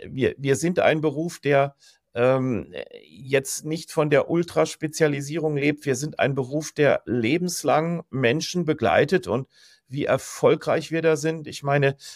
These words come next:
ähm, aktuell jüngere Menschen können sich das gar nicht mehr vorstellen, wie das ist,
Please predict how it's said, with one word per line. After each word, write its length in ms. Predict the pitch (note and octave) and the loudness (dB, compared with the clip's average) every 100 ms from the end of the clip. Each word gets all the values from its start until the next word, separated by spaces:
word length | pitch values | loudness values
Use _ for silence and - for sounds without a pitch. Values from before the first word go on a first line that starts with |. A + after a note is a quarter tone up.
| - - | -14 -4
ähm, 840 | C3+ C3 B2+ E2+ F#2+ B2+ C3 B2+ | 0 0 -2 -6 -8 -10 -14 -8
aktuell 560 | - D3 - D#3 B2 C3+ | -4 -4 0 2 4 2
jüngere 380 | C#3 D3+ C#3 C3 | 2 2 4 4
Menschen 420 | B2 C#3+ D3 C#3+ | 4 2 -2 -2
können 180 | C#3 C3+ | 0 -2
sich 120 | C3 | -4
das 160 | C3 - | -6 0
gar 160 | F#2+ | 0
nicht 120 | A2 C#3 | 0 -2
mehr 140 | A#2+ | -2
vorstellen, 560 | - D#3+ G#3+ C3 A#2 A2+ | 0 -2 2 2 2 0
wie 80 | |
das 220 | G#2+ G#2 - | 2 2 2
ist, 400 | C#3 G#2+ - | -4 -4 -8